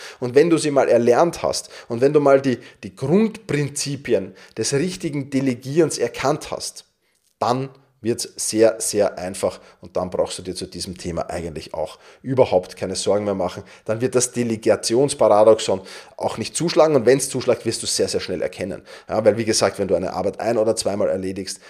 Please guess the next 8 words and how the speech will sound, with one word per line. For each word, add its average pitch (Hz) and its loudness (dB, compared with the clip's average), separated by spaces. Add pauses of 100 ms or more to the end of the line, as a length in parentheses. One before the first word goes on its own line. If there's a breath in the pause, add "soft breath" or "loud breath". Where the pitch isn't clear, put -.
(120)
macht's - -12
keinen 90 -6
Sinn, 92 -6
die 87 -14
zu - -10
delegieren. 65 -12 (480)
Definitiv 92 -6
nicht. - -18